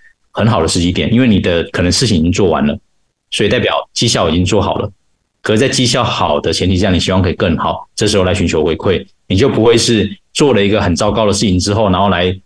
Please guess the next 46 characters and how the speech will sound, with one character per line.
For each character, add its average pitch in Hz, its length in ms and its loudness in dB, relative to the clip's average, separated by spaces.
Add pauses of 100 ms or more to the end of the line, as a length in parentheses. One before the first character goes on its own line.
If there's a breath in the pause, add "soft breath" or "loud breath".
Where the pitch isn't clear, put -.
问 117 160 4
别 98 100 0
人 92 140 2
说 101 180 2
你 95 80 4
到 104 100 0
底 98 100 2
哪 80 120 0
些 95 140 -2
地 98 100 2
方 92 140 0
还 87 100 -2
做 95 180 0
得 78 220 0 (480)
更 104 160 2
糟 87 160 0
糕 80 220 -2
的 78 120 -2
哈， 90 120 -4 (320)
你 95 80 0
就 123 80 2
比 107 120 -2
较 107 140 0
不 98 100 -2
会 90 100 2
是 95 60 0
这 92 120 -2
个 85 60 2
心 85 220 0
境。 90 220 0 (240 loud breath)
所 - 120 -2
以 151 40 4
我 120 80 4
认 147 180 4
为 95 160 2
其 95 160 0
实 98 320 0 (220 loud breath)
真 139 220 2
正 113 420 2
容 98 220 2
易 139 180 2
的 98 80 0
事 113 160 0
情 85 180 0
是 101 140 -2
在 101 260 -2